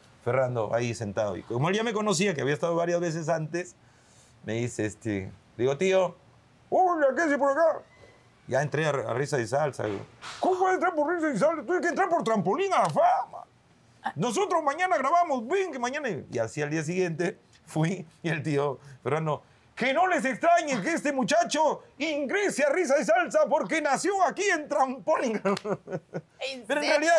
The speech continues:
Speaker 1: sí había nacido en Trampolín, porque había pasado ya
Speaker 2: Los
Speaker 1: por ahí.
Speaker 2: con-, los, los concursos,
Speaker 1: Los anteriores,
Speaker 2: pues.
Speaker 1: sí había nacido en Trampolín.
Speaker 2: Qué gracioso.
Speaker 1: Y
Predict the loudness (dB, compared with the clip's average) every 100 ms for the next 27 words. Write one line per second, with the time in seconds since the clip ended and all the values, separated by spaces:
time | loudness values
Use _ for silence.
0 | 4 2 2 0 0 -2 0 0 0 -2
1 | -4 -4 -2 -2 -2 -2 -2 -2 -2 -2
2 | 0 0 -2 -4 -4 -4 -2 -2 -2 -4
3 | 0 0 0 0 2 2 0 -2 -2 -2
4 | -2 -4 -2 -4 -4 -8 -8 -6 -4 0
5 | 0 0 -6 -4 -2 0 -2 -4 -4